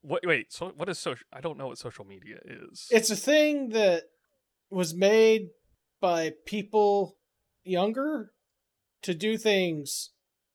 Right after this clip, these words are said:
Speaker 2: and send messages over vast distances.
Speaker 1: Cell
Speaker 2: Um,
Speaker 1: phones. They, so it's phones.
Speaker 2: Computer chips, tubes.
Speaker 1: Tubes.
Speaker 2: No, so our Twitter.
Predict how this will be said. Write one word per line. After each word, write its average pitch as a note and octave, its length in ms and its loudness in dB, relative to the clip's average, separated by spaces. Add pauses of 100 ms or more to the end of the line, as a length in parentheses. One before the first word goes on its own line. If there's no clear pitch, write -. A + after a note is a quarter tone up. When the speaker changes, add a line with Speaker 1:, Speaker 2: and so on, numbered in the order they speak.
Speaker 2:
and E3 140 -6
send F#3+ 260 2
messages D3 840 -4 (180)
over E3+ 240 0
vast E3+ 420 2
distances. E3+ 560 -4 (1200)
Speaker 1:
Cell F3+ 400 4
Speaker 2:
Um, D#3+ 80 -2
Speaker 1:
phones. - 440 -12 (200)
They, C#3 180 -8
so - 160 -6
it's - 160 -8
phones. - 600 -2 (480)
Speaker 2:
Computer E3+ 440 -4
chips, - 560 -8 (120)
tubes. - 680 -4 (960)
Speaker 1:
Tubes. - 160 0
Speaker 2:
No, A#3 280 10
so A#3+ 500 10 (480)
our A3 120 2
Twitter. G3 500 -2